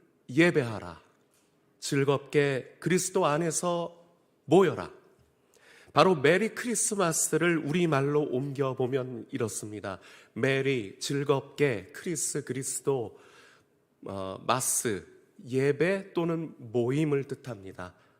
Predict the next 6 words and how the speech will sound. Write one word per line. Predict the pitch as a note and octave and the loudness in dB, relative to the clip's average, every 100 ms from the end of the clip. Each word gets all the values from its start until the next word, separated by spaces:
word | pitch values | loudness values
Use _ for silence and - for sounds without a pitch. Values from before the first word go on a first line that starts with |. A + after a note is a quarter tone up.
| - | -10
라틴어입니다. | A2 - - B2+ F#2 F2+ - F2 _ _ _ _ _ _ _ _ _ _ _ _ _ _ | -10 -8 -10 -10 -10 -16 -18 -20 _ _ _ _ _ _ _ _ _ _ _ _ _ _
이렇게 | - F3 G3+ | 0 2 0
크리스마스의 | G#3+ G#3+ - G#3 G3 F#3 - F#3 F3+ E3+ E3 C3 - | 0 0 0 2 2 2 0 2 2 2 2 -2 -4
즐거움과 | - F#3 F#3 F3+ F3 E3 D#3+ D#3 D#3+ C#3+ A2 - | 2 4 4 2 2 0 0 2 2 0 -6 -8
행복의 | G3 F#3+ F3 E3+ E3 D#3+ C3+ | -4 -4 -2 -2 0 0 -2
근원은 | - D#3 C3 A#2 D3 G#3 | 0 2 2 0 -2 -4